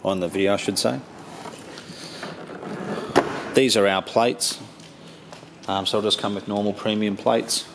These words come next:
But I can't actually see any dents, scrapes, scratches, marks on this car at all.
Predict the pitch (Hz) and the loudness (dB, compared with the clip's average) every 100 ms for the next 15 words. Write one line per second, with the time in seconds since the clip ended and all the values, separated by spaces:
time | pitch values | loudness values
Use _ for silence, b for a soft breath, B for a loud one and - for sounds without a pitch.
0 | - B B B - 113 - 127 - 110 | -20 B B B 2 2 4 2 4 4
1 | - 107 101 - 104 107 95 98 101 101 | 4 2 0 0 2 2 0 2 2 2
2 | - - - - B B B - - - | 0 0 0 -6 B B B -2 0 4
3 | 107 101 - - - - - - - - | 4 4 2 2 0 -2 -8 -6 0 4
4 | 107 98 - 95 - - - - - - | 4 4 2 4 2 -2 -10 -18 -18 -18
5 | B B B 98 107 104 - 123 113 - | B B B 0 2 2 2 2 2 0
6 | - 107 101 104 110 | 0 0 2 0 -2